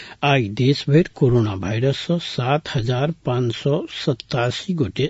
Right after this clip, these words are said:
संक्रमित देखल गेल अछि। एकरा संगहि एखन धरि कोरोना सँ संक्रमित भेनिहारक कुल संख्या तीन लाख एकावन हजार पाँच सय पहुंचल स्वास्थ्य तथा जनसंख्या मंत्रालय जनौलक अछि। देश भरि सँ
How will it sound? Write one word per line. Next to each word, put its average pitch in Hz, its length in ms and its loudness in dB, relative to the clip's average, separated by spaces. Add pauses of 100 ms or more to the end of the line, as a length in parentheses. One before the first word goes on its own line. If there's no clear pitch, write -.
संक्रमित 101 680 -6
देखल 156 320 0
गेल 101 220 -10
अछि। - 300 -14 (1120)
एकरा 180 260 6
संगहि 202 460 8 (120)
एखन 143 340 4
धरि 156 200 8 (100)
कोरोना 131 420 4
सँ 175 200 0
संक्रमित 131 580 2
भेनिहारक 123 520 2
कुल 110 220 -2
संख्या 127 500 0 (100)
तीन 135 300 2
लाख 135 340 -2
एकावन 101 460 -2
हजार 127 360 0
पाँच 117 380 -2
सय 160 300 0 (260)
पहुंचल 123 440 0
स्वास्थ्य - 480 -2
तथा 170 200 2
जनसंख्या 104 580 -4
मंत्रालय 107 540 -4
जनौलक 98 480 -2
अछि। - 260 -8 (800)
देश 147 320 4
भरि 123 320 2
सँ 151 520 2